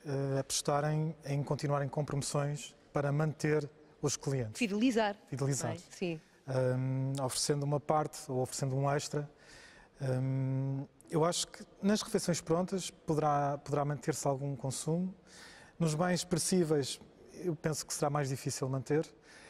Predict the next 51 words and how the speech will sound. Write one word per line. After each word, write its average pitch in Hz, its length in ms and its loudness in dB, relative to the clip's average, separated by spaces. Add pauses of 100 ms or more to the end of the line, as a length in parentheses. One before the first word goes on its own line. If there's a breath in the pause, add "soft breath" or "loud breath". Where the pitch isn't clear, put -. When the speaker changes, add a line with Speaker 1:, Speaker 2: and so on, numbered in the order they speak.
(140 loud breath)
Speaker 1:
mas 160 480 0
nos 147 240 0
bens 175 340 -2
em 165 80 0
geral, 147 320 2
por 135 120 -8
exemplo, 131 180 -2
do 139 100 -2
supermercado, 151 600 0
ainda 165 140 2
é - 20 0
possível 170 640 0 (260 loud breath)
e 170 60 2
ainda 165 160 4
se - 180 0
vê 147 160 2
bastante 147 560 -2 (320 loud breath)
as 147 120 0
pessoas 147 340 2
a 147 40 4
preferirem 135 540 2 (160)
comprar 139 300 0
online 196 500 4 (320 loud breath)
e 139 80 0
não 156 160 4
irem 208 140 6
para 185 100 2
a 165 40 0
fila 156 340 2
e 147 40 0
pararem 139 300 0
o 139 60 -2
carro 135 240 2
num 135 80 -2
click 139 200 -2
and 139 80 -2
collect 165 540 0 (160)
e 160 60 0
colocarem 135 400 0
as 131 100 -4
compras 120 260 -4
dentro 120 200 -6
do 131 100 -2
carro, 123 320 -8 (640 loud breath)
e 156 40 4
deixarem 147 280 2
só 180 180 2
os 170 120 2
outros 175 160 -2
produtos - 260 -4
frescos - 500 -2